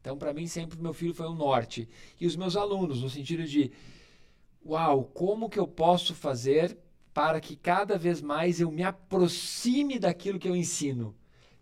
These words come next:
Que cada vez mais eu possa ser o mais perto, o mais próximo possível daquilo que eu ensino?" E o que que isso tem a ver com raiva, Malaquim? Tem a ver com raiva o seguinte: toda vez que eu me afastava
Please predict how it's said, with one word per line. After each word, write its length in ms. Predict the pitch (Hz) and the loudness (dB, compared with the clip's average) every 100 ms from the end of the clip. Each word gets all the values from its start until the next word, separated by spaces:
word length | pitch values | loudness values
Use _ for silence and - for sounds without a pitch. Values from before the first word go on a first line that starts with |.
| - | -10
Que 140 | 165 | -8
cada 400 | - - 208 233 | -4 2 4 4
vez 220 | 196 180 | 2 0
mais 260 | 160 180 175 | 2 2 4
eu 100 | 180 | 2
possa 600 | 170 - 196 220 - 175 | 2 8 8 8 4 -2
ser 680 | 165 - - 214 240 294 294 _ _ | -2 -2 2 4 4 2 0 _ _
o 100 | - | -6
mais 460 | 165 196 262 269 - | -2 0 0 -2 -6
perto, 460 | - 220 247 262 202 | 2 4 4 2 -4
o 40 | |
mais 200 | 208 202 | -2 -4
próximo 480 | - 214 220 208 190 | 0 2 2 0 -6
possível 320 | 180 226 214 | -4 -4 -2
daquilo 240 | 208 208 | -2 -2
que 80 | 202 | -2
eu 80 | 214 | 0
ensino?" 540 | 208 - 175 139 117 - - - - - | 0 -2 -2 -2 -4 -8 -20 -20 -14 -8
E 100 | 151 | -6
o 40 | |
que 120 | 208 | -6
que 60 | 233 | -8
isso 80 | 202 | -6
tem 100 | 190 | -4
a 40 | |
ver 100 | 185 | -4
com 100 | 185 | -2
raiva, 340 | 160 156 143 | 0 2 2
Malaquim? 340 | 131 123 120 113 | 2 0 -2 -4
Tem 100 | 135 | -4
a 40 | |
ver 100 | 147 | -6
com 100 | 165 | -4
raiva 220 | 151 165 | 2 2
o 40 | 165 | 2
seguinte: 440 | 170 151 131 120 - - - - - | -4 -4 -4 -6 -10 -18 -20 -18 2
toda 220 | 220 233 | 6 8
vez 180 | 214 - | 6 6
que 100 | 208 | 10
eu 240 | 170 - - - - | 10 6 -6 -20 -6
me 100 | 147 | 2
afastava 1160 | 190 185 180 175 - - 196 220 214 165 127 113 | 4 6 6 6 6 8 12 12 12 10 6 2